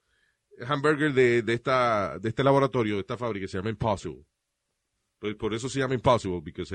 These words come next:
la marca de, de ellos. Ah, fue en un sitio que se llama Bear Burger. Entonces yo voy y pido, dice Impossible Burger, pero me gustaron todos los ingredientes, o bien, vengo y lo pido. Delicioso, tan rico que al otro día volví al mismo sitio a comer otra vez.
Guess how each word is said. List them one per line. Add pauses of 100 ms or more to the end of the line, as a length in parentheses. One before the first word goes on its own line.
la
marca
de,
de
ellos. (920)
Ah,
fue
en
un
sitio
que
se
llama
Bear
Burger. (1200)
Entonces
yo
voy
y
pido,
dice
Impossible
Burger,
pero
me
gustaron
todos
los
ingredientes,
o
bien,
vengo
y
lo
pido. (800)
Delicioso, (200)
tan
rico
que
al
otro
día
volví
al
mismo
sitio
a
comer
otra
vez.